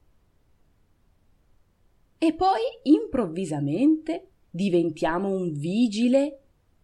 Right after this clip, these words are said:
in mezzo all'incrocio di una strada trafficatissima.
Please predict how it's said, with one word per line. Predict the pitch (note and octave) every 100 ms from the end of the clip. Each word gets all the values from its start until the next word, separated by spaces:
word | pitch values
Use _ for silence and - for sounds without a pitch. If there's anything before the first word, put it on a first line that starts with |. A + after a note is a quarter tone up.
| _
in | - F3+ E3+
mezzo | E3 D3+ F3+ F#3+ - F#3 A#3+ D4
all'incrocio | - F#3 F3 F3 F3 D#3 F3 F3 G#3+ - A#3+
di | F3
una | D#3+ D3+
strada | D3 - D3 C3 B2+ C#3+
trafficatissima. | D#3 C#3+ D3 E3 D3+ D3 D3 E3+ - - B2+ C3